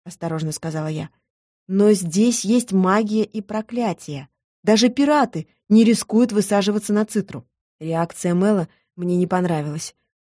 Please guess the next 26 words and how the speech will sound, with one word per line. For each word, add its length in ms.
Мышцы 400
его 140
напряглись, 680
руки 360
сжались 420
в 100
кулаки, 420
он 160
словно 380
окаменел. 640
Теперь 380
он 120
жалел, 420
что 220
согласился 720
меня 260
выслушать. 600
Возможно, 540
даже 260
уже 180
начал 300
прикидывать, 540
как 200
от 100
меня 260
избавиться. 600